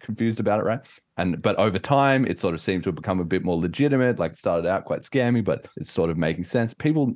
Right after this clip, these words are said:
people are familiar with this process. Everybody is, understands this, you know, because they experience it in their, in their daily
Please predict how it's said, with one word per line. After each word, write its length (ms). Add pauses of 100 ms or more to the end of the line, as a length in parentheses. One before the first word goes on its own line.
people 260
are 80 (160)
familiar 340
with 120
this 120
process. 400
Everybody 420
is, 240 (280)
understands 680
this, 220
you 60
know, 120
because 200
they 160
experience 680
it 100
in 140
their, 220 (280)
in 60
their 160
daily 580